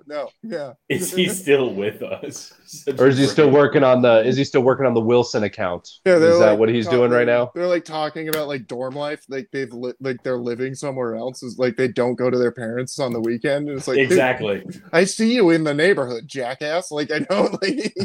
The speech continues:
Speaker 2: You
Speaker 1: you hang out
Speaker 2: didn't leave.
Speaker 1: still. <laughs> You fuck.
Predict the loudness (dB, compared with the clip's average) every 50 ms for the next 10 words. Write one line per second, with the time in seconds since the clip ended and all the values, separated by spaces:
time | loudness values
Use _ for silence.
0 | 0 0 2 4 6 6 6 6 6 6 4 4 4 4 2 4 2 2 2 2
1 | 0 0 0 -2 -2 -2 -2 -2 -4 -4 -6 -6 -4 -6 -8 -8 -10 -20 _ _
2 | -16 -16 -16 -16 -18 -20 -20 -14 -10 -6 -6 -4 0 2 2 2 2 0 -2 0
3 | 2 2 2 2 -2